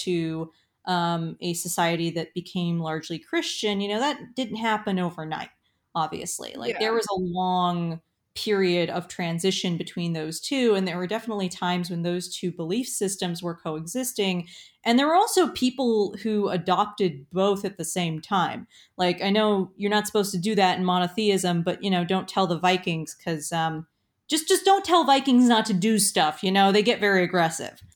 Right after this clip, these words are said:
Speaker 2: <laughs>
Speaker 1: But yeah, you had a lot of Vikings who would adopt both belief systems. Like, they would,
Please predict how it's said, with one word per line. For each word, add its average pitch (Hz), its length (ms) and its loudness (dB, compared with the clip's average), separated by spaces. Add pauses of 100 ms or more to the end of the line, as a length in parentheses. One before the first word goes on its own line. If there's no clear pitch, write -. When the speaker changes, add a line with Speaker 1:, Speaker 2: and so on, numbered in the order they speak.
(240)
Speaker 2:
<laughs> - 300 -6 (960)
Speaker 1:
But 220 220 2
yeah, 277 140 4
you 202 160 2
had 277 180 4
a 277 40 4
lot 240 200 4
of 208 100 0
Vikings 262 520 2
who 220 640 0
would 233 240 2
adopt 196 500 2
both 190 260 0
belief 180 300 0
systems. 160 560 -8
Like, 165 180 -6
they 170 120 0
would, 165 300 -4